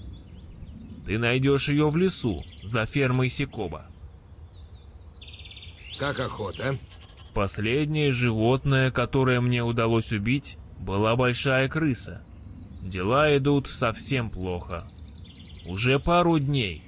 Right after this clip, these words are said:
Speaker 1: здесь в округе бродит фыркающий зверь. Он не только убивает все, что движется, он мешает мне работать.
Speaker 2: А как выглядит этот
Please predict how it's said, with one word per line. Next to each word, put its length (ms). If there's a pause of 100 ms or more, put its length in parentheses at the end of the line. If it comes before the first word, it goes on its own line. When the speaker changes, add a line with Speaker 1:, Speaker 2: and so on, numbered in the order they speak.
Speaker 1:
здесь 420
в 100
округе 500
бродит 440
фыркающий 760
зверь. 340 (640)
Он 240
не 120
только 360
убивает 580
все, 400
что 240
движется, 720 (300)
он 260
мешает 540
мне 200
работать. 600 (3250)
Speaker 2:
А 120
как 260
выглядит 580
этот 240